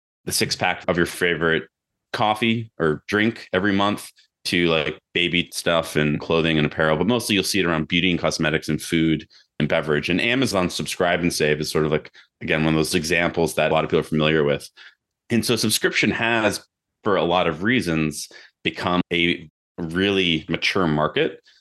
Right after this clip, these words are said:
And with that actually has introduced new problems. It's cannibalized itself a bit.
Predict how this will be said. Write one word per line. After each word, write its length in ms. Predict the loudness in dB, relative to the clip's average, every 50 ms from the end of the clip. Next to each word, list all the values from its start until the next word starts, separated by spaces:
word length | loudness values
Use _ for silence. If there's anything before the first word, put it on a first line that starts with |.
| _ _
And 200 | -2 0 2 2
with 220 | 0 -2 -2 -2
that 260 | -2 0 0 0 -2 0
actually 400 | -2 -2 -2 -2 -2 0 0 0
has 200 | 0 -2 0 0
introduced 440 | -2 -2 -2 -2 -2 -2 -2 0 0
new 120 | -2 -2
problems. 500 | 0 0 0 0 0 0 -4 -4 -6 -8
It's 160 | -8 -8 -8 -8
cannibalized 640 | -4 -2 0 0 2 2 2 2 2 0 0 -4
itself 320 | -8 -4 0 0 0 0 -2
a 60 | -4
bit. 300 | -2 0 0 0 -2 -6